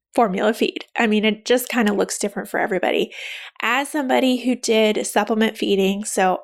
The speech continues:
I breastfed my son, I pumped for him, and I supplemented him with formula during the day. That's what worked for us. That's what gave me the least amount of anxiety.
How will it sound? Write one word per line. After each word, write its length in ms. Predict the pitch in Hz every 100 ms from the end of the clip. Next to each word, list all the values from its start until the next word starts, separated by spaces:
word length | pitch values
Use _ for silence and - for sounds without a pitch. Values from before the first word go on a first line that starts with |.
| -
I 440 | 220 226 220 220 220 - - _ 294
breastfed 400 | 294 - 262 247
my 120 | 233
son, 300 | - 214 202
I 80 | 180
pumped 640 | - 262 240 233 - - - -
for 240 | 233 220
him, 420 | 226 208 202 202 - - - - _
and 380 | 240 233 233 220
I 160 | - 220
supplemented 640 | 220 214 214 214 214 214
him 260 | 214 214 208
with 260 | 214 220 -
formula 680 | 214 202 214 208 202 214 - _
during 300 | - 202 220
the 80 | 220
day. 500 | 202 190 175 220 302 - - - - -
That's 300 | 214 214 247
what 120 | -
worked 180 | 214 214
for 160 | 214
us. 220 | 196 202
That's 340 | - 214 - -
what 260 | 196 - - - 214
gave 320 | 190 190 196
me 300 | 196 196 196
the 580 | - - - - - - -
least 400 | 214 233 254 302
amount 280 | 285 277
of 100 | 285
anxiety. 920 | 277 277 269 269 262 269 269 269 269